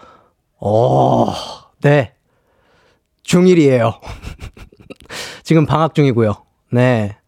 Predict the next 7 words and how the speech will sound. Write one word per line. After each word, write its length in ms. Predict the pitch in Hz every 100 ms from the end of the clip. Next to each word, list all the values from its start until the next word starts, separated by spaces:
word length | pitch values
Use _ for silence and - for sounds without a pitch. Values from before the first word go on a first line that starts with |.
| _ _ -
방학 280 | 139 156 -
중이라 380 | 151 139 139 -
잠깐 380 | 127 127 156 123
와봤습니다. 640 | 113 127 - 117 104 98 _ - -
<laughs> 240 | _ -
네. 80 | 117 508 190 - 208 - - - _ - - - _ - 320 269 254 -
사사구이님께서, 1300 | - 233 233 226 214 185 165 143 127 131 175 147